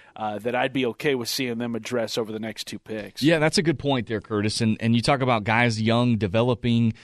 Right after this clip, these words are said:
Speaker 2: uh, what you can get at that position. I do think that that is a very good, uh, a, a point that you make there. And one intriguing name that's right off the top is Dylan Moses out of Alabama. I mean, he was, you know, former five-star recruit,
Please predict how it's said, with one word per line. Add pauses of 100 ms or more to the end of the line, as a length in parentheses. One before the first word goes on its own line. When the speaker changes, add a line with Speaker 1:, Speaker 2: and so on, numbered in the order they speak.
(180)
Speaker 2:
uh,
what
you
can
get
at
that
position.
I
do
think
that
that
is
a
very
good,
uh,
a,
a
point
that
you
make
there. (260)
And
one
intriguing
name
that's
right
off
the
top
is
Dylan
Moses
out
of
Alabama.
I
mean,
he
was,
you
know,
former
five-star
recruit,